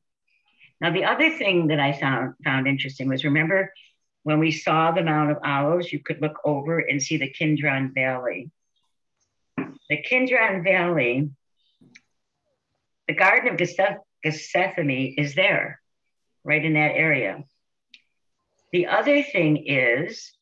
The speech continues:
that they're pretty sure that that is the valley that David was talking about when he said, "Although I walk through the valley of the shadow of death."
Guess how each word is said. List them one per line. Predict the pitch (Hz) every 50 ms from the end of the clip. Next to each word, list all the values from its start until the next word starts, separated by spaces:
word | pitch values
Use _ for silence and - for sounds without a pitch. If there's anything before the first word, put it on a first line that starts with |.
| _ _ _ _ _ _ _ - -
that | 180 170 170 151 - - - _ _ _ _ _ _ _ _ _ _ _ _ _ _ _ _ _ _ _ _ _ _ _ _ _ _ _ - 151
they're | - 170 160 - -
pretty | - - 202 208 226 254 262
sure | 262 - - - 226 226 214 - 139 127 117 123 135 139 165 - _ _ _ _ _ _ _ _ _ _ _ _ _ _ _ _ - -
that | 175 175 170 -
that | 180 165 165 170 175 - - -
is | 196 190 185 170
the | - 196
valley | 180 160 160 190 165 156 151 151 151 143 127 127 131 131
that | 143 139 139 139 - _ -
David | - 165 160 175 180 170 151 147 139 143 139
was | 139 135 135 -
talking | - 143 131 127 127 - - 131 127
about | 127 131 131 127 117 - - - _ _ _ _ _ _ _ _ _ _ _ _ _ _ _
when | - 151 156 160
he | 165 175 170 160
said, | 156 - - 180 170 165 147 127
"Although | - 151 151 151 147 151 160 151 151
I | 147 143
walk | 139 143 160 151 160 156 156 -
through | - 151 135
the | 147 143
valley | 131 143 147 143 139 139 139 147 147 -
of | - 139 -
the | 131
shadow | 127 - - - 127 127 127 131 127 - -
of | 123 - - -
death." | - - 113 110